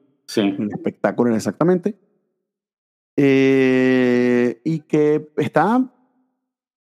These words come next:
Speaker 2: muy, muy interesante en el sentido de, eh, la manera en que retratan al buitre, porque lo retratan como buitre
Speaker 1: Ujú.
Speaker 2: viejito, que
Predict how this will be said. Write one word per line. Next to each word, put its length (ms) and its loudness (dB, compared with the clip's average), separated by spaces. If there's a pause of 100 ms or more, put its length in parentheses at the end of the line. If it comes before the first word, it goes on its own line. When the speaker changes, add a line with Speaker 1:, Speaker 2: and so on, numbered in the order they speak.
(200)
Speaker 2:
muy, 260 2
muy 160 0
interesante 440 0
en 60 0
el 60 2
sentido 420 0
de, 260 0 (880)
eh, 240 0
la 140 0
manera 320 0
en 60 -2
que 120 -2
retratan 420 -2
al 120 0
buitre, 280 -2
porque 220 -6
lo 80 -2
retratan 220 -6
como 100 -4
buitre 160 0
Speaker 1:
Ujú. 60 -2
Speaker 2:
viejito, 640 -2 (680)
que 640 0